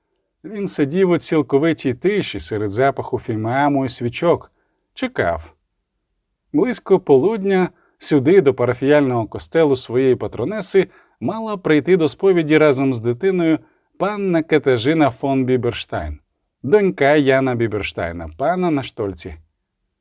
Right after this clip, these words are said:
Залізноокого цікавили грішні думки панни Катажини Біберштайн, її грішні вчинки і деякі надзвичайно грішні факти її біографії.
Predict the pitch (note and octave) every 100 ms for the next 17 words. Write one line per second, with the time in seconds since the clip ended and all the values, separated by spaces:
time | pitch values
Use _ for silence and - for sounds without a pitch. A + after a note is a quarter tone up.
0 | _ B2+ D3+ D3 C3 D3 F#3 A2+ G2 -
1 | A#2+ G3 F#3 F3+ E3 _ _ - B2+ F3
2 | F#3 F3+ F3 C#3 D#3 D3+ F#3+ B2+ - A2+
3 | G2 G#2 G2+ B2 C3+ A#2+ A2+ G#2+ A2+ C#3
4 | - B2+ F2 D#2+ - _ _ - A3 A3+
5 | A3 G3 G#3 F#3+ - B2 A2+ B2+ A#2+ _
6 | _ _ _ - F#3 F3+ A#3+ A#3 G#3+ G3
7 | D#3+ B2 B2+ A#2+ A#3 A#3 G3+ D3 B2 F#3
8 | - F3+ D3+ - E3+ - - D3+ B2 B2+
9 | B2 B2+ F#2+ A2 C#3 - E2